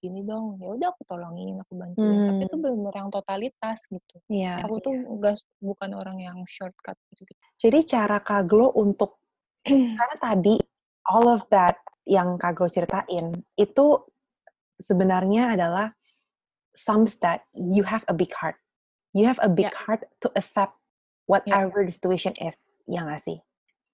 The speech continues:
Speaker 1: Mungkin bisa dibilang <laughs> gitu.
Speaker 2: Nah, itu kunci untuk bisa menjadi, untuk bisa mempunyai big heart menurut
Speaker 1: Hmm.
Speaker 2: Kak Glo itu dengan berdoa tadi ya?
Speaker 1: Berdoa dan berserah.
Speaker 2: Berdoa dan berserah.
Speaker 1: Iya.
Speaker 2: Tapi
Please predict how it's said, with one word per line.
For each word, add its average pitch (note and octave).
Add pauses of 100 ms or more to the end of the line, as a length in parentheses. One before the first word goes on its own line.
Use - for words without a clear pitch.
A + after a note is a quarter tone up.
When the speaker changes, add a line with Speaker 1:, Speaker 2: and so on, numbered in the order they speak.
(260)
Speaker 1:
Mungkin A3+
bisa B3+
dibilang G#3+
<laughs> G3+
gitu. - (520)
Speaker 2:
Nah, G3 (320)
itu E4+ (240)
kunci C4
untuk A3
bisa G#3
menjadi, F#3 (200)
untuk G3+
bisa G3+ (640)
mempunyai G3+
big - (140)
heart G3 (1200)
menurut G3
Speaker 1:
Hmm. F#3
Speaker 2:
Kak F#3
Glo F#3
itu B3+ (240)
dengan F#3
berdoa E3
tadi D3
ya? - (360)
Speaker 1:
Berdoa G3
dan G3+
berserah. G#3+ (480)
Speaker 2:
Berdoa F3
dan E3
berserah. - (600)
Speaker 1:
Iya. G#3
Speaker 2:
Tapi B3+